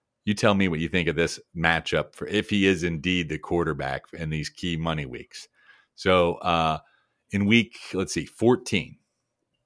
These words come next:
the Bengals, at the Bengals, the forty-niners play. The following week, they'll take on the forty-niners, or ac-, actually, they'll host the Falcons. So you go from the Bengals to the Falcons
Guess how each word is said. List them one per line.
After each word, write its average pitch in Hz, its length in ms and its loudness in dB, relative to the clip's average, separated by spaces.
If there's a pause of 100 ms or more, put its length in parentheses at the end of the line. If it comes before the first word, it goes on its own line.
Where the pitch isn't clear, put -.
the 95 100 2
Bengals, 73 520 -2 (160)
at 78 160 -6
the 73 80 -8
Bengals, - 500 -16
the - 80 -12
forty-niners 67 640 -8
play. - 200 -14 (1040)
The 87 80 -10
following 101 420 4
week, 113 220 2 (120)
they'll 82 120 2
take 92 340 0
on 92 460 0 (220)
the 82 200 0
forty-niners, 98 840 2
or 87 100 4
ac-, 90 180 2
actually, 98 300 0
they'll 82 160 0
host 101 300 2
the 92 80 -6
Falcons. 73 600 0 (340)
So - 120 -4
you 85 80 4
go 95 160 6
from 85 140 -6
the 76 60 -4
Bengals 117 520 4
to 95 120 2
the 87 60 0
Falcons 101 600 0